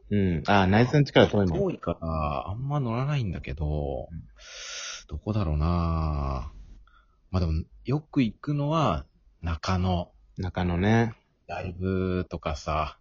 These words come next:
Speaker 1: うん。
Speaker 2: 多分一番行ってるかも、中野は。
Speaker 1: まあ、そうだね。
Speaker 2: うん。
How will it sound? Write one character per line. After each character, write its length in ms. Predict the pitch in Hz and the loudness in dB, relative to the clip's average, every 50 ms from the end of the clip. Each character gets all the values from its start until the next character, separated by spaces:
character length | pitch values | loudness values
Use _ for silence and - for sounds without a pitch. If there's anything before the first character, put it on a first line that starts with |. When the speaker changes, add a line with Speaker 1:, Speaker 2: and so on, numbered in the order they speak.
| - | -6
Speaker 1:
う 120 | - 92 92 | -4 -2 -2
ん。 300 | 90 82 82 78 90 - - - _ _ _ _ _ _ _ _ _ _ _ _ _ _ _ _ | 0 -2 -2 -4 -6 -10 -18 -20 _ _ _ _ _ _ _ _ _ _ _ _ _ _ _ _
Speaker 2:
多 60 | - | -6
分 60 | 92 90 | -6 -6
一 280 | 82 - - - 117 | -6 -6 -4 -2 0
番 120 | 110 120 117 | 2 2 0
行 80 | 98 | 0
っ 20 | - | 2
て 140 | - 131 | 2 2
る 80 | 113 - | 2 4
か 80 | - 82 | 0 -2
も、 120 | 69 64 | -4 -4
中 300 | 76 80 80 - - 87 | -4 -6 -6 -4 -2 -2
野 140 | 90 90 90 | 0 0 0
は。 200 | 87 87 - - _ _ _ _ _ _ _ - - | 0 -2 -4 -6 _ _ _ _ _ _ _ -8 -4
Speaker 1:
ま 180 | 101 92 82 | -2 -2 -2
あ、 40 | 85 | -2
そ 200 | - - 95 90 | -2 0 0 0
う 20 | |
だ 140 | 80 78 76 | 0 -2 -2
ね。 380 | 78 80 82 80 76 73 73 - - - - | -2 -2 -2 -2 -4 -4 -8 -10 -16 -14 -8
Speaker 2:
う 40 | 90 | -6
ん。 840 | 92 90 92 95 95 95 95 92 92 90 87 85 82 78 76 71 | -4 -2 -2 -2 -2 -2 -2 -2 -2 -2 -2 -2 -2 -4 -4 -6